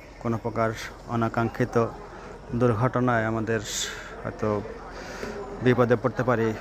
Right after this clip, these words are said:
বা বড় ধরনের ক্ষতি হয়ে যাইতে পারে। তাই অবশ্যই সতর্কতা অবলম্বন করা উচিত। সাবধানে চালাবো গাড়ি, নিরাপদে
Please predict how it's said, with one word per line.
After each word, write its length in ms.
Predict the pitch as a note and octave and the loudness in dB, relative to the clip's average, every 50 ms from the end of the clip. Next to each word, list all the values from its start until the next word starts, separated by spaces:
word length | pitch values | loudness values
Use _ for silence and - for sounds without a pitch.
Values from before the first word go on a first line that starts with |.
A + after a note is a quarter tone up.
| - A2+ | -2 0
বা 100 | A2+ A2+ A2+ A2+ A2 G#2 - - - - - - | 2 2 4 2 2 0 -4 -8 -8 -8 0 4
বড় 120 | A#2 B2 B2 A#2 | 6 6 6 6
ধরনের 300 | - B2 B2+ B2 B2 B2 A#2+ A2+ - - | 6 4 4 4 4 4 2 0 0 0
ক্ষতি 240 | - C3+ C3 - C3+ B2+ | 2 2 4 4 4 4
হয়ে 120 | C3 B2+ A#2 | 4 4 4
যাইতে 180 | A#2+ G#2+ - A2 G#2+ | 4 2 2 0 0
পারে। 160 | A2 G#2 G#2 - - - - - - - - - - - - - | 0 -2 -4 -6 -10 -14 -16 -16 -16 -14 -14 -14 -14 -12 -8 -4
তাই 180 | G#2+ G#2+ G#2+ G#2+ G#2 F#2+ D2 G2+ | -2 -2 -2 -2 -2 -2 -2 0
অবশ্যই 480 | A#2+ B2 C3 - - - - D3+ C#3 A2 F#2+ F#2 - - - - - - - - - - - - - - - - - - - - - | 2 2 2 2 2 4 6 6 6 6 2 -2 -8 -12 -14 -14 -14 -14 -14 -16 -16 -18 -18 -18 -18 -18 -18 -18 -16 -14 -12 -6 -4
সতর্কতা 400 | - A#2+ G#2 A#2 A#2 B2 A2+ - A#2+ | 0 0 2 4 4 4 4 6 4
অবলম্বন 440 | A2+ A#2+ A#2+ A#2 A2+ A#2 A#2 A#2 A#2 A2+ G#2+ G#2 - - - - - - - - - - | 4 4 4 4 4 4 2 2 2 0 0 -4 -8 -12 -16 -16 -16 -16 -16 -14 -4 -2
করা 180 | - A#2 A2+ A2+ A2 G#2+ | 2 4 4 4 4 4
উচিত। 240 | - - B2+ C3 C3 - - - - - B3+ C4+ C4+ C4+ B3+ - - - - - - - - - - - - - - - | 2 2 0 0 -2 -4 -12 -14 -12 -12 -10 -10 -10 -10 -10 -12 -12 -14 -14 -14 -16 -16 -14 -12 -10 -8 -8 -6 -6 0
সাবধানে 500 | - B2+ B2 A#2 A#2+ B2 B2+ B2+ B2+ B2+ B2+ - - - - - - - - - | 2 2 2 2 2 2 4 4 4 4 2 -2 -6 -12 -16 -16 -16 -14 -10 -4
চালাবো 280 | - B2 B2 B2 A#2+ B2 A#2+ A#2+ | 0 2 2 4 4 4 4 6
গাড়ি, 180 | A#2 A2+ A#2 - - - - - - - - - - - - - - - - - A#2 A#2+ | 6 4 4 2 -2 -8 -16 -16 -16 -14 -14 -14 -14 -14 -16 -16 -16 -16 -10 -4 -2 2
নিরাপদে 480 | A#2+ A#2+ B2+ A#2+ - A#2+ A2+ A2 A#2+ | 4 6 6 6 4 4 4 4 2